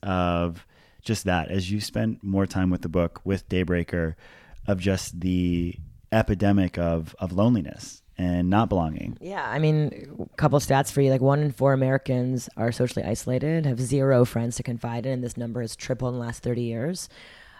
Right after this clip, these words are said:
Speaker 2: Uh, one in three Americans above the age of sixty-five is socially isolated. That number increases to one in two above the age of eighty-five. Um, so, and, you know, it turns out that,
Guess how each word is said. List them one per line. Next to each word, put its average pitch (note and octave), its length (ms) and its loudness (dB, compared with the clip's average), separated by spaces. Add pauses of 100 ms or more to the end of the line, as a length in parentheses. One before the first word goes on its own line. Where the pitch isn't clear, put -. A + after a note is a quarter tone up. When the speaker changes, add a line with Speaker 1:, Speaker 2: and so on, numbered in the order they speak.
Speaker 2:
Uh, C3+ 220 2
one C#3 440 2
in C3+ 180 -2
three C#3 540 -2
Americans C3 560 -4
above A#2 220 -6
the G2+ 120 -6
age G#2+ 140 -4
of G#2+ 80 -6
sixty-five B2 640 -6
is B2+ 80 -2
socially B2 320 -4
isolated. C#3 640 -2
That B2 120 -4
number A#2+ 240 -4
increases A#2+ 420 -8
to A#2+ 80 -8
one A#2+ 200 -8
in A2+ 160 -8
two B2+ 260 -4
above B2+ 220 -6
the - 120 -12
age G#2 140 -8
of A2+ 60 -12
eighty-five. C#3+ 600 -8 (600)
Um, C#3 400 -4
so, C#3 320 -4
and, C#3 240 -6
you D#3 80 -10
know, C#3 60 -14
it B2 120 -20
turns - 260 -20
out B2 260 -10
that, A2+ 200 -4